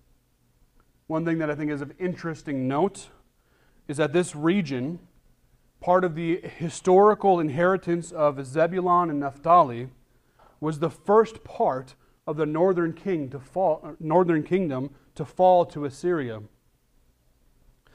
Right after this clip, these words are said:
And this, this region that was the first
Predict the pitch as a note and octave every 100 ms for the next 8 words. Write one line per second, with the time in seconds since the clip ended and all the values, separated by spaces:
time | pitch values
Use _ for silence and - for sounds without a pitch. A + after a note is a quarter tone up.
0 | - _ D3+ D#3+ D#3 - _ - D#3 C3+
1 | E3 G3+ E3+ D#3+ D3+ D#3 D3 C#3 - F3
2 | F#3+ -